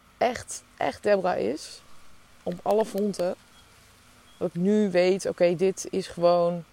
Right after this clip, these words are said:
weet je, en wat ik zeg, het staat ook weer niet vast, hè. Misschien dat ik over vijf jaar weer denk, "Nou, ik ga toch weer net even een andere richting op." Dat is ook oké. Wat ik al vaker zeg, het hoeft niet perfect, het hoeft ook niet vast te staan.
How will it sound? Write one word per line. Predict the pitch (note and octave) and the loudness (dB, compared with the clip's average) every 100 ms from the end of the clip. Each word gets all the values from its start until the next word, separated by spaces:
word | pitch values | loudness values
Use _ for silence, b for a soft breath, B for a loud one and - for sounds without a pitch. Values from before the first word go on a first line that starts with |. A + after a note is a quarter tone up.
| b b b b - | b b b b -6
weet | G#3+ | -2
je, | |
en | - A3 - - | -2 -4 -8 -12
wat | G3 G3 | -8 -8
ik | F#3 | -6
zeg, | F3+ C#3+ - | -6 -8 -8
het | E3+ | -10
staat | - A3 - | -4 -4 -4
ook | F#3 | -4
weer | F3 F#3 | 0 0
niet | D#3 C#3 | 0 -4
vast, | A3 G#3+ - | -4 -4 -4
hè. | D3 | -6
Misschien | E3+ F#3 F#3+ | -6 -4 -4
dat | F#3+ | -4
ik | G3 | -4
over | F#3 E3 | -4 -4
vijf | D3+ E3 F3 | 0 0 0
jaar | E3+ D#3+ | -2 -2
weer | E3 F3 | -2 -2
denk, | D#3 D3 D3 | 0 -4 -4
"Nou, | F#3 | -8
ik | - | -6
ga | - | -8
toch | F3 | -8
weer | - D#3 | -4 -4
net | D#3 D3 | -4 -8
even | D3+ - | -10 -12
een | F3 | -10
andere | D#3 C#3+ C#3 | -10 -8 -8
richting | F3+ - - | -10 -8 -12
op." | - - G3 - B B B B B B - - - | -8 -10 -10 -16 B B B B B B -20 -20 -12
Dat | F3 | -6
is | G3+ | -4
ook | G3+ | -2
oké. | F3+ - G3 D#3 - - - _ _ _ _ - _ - _ _ _ _ _ _ | -4 -2 0 0 -4 -12 -20 _ _ _ _ -20 _ -20 _ _ _ _ _ _
Wat | E3+ | -10
ik | F3 | -6
al | |
vaker | E3+ F#3 G3 F3+ | 0 2 2 -2
zeg, | F#3 | -10
het | D3+ | -8
hoeft | D#3+ E3+ | -8 -6
niet | E3 | -8
perfect, | E3+ - F#3+ - | -6 -2 -2 -2
het | - | -10
hoeft | E3 - | -10 -10
ook | - | -8
niet | E3 E3 - B B B B B B - | -6 -8 -14 B B B B B B -8
vast | - F#3 G3+ | 2 2 2
te | - | -4
staan. | - - F3+ F#3+ G#3 B3+ | -4 -2 -2 -4 -6 -10